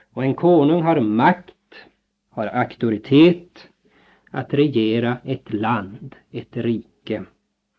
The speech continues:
Och att Mes-, Messias skulle vara en konung,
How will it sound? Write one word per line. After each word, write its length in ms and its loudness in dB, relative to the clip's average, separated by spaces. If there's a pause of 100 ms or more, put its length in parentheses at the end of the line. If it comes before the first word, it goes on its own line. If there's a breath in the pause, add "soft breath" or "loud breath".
(1900)
Och 140 2
att 100 2
Mes-, 280 2
Messias 760 4
skulle 280 4
vara 560 4 (480)
en 260 -4
konung, 680 2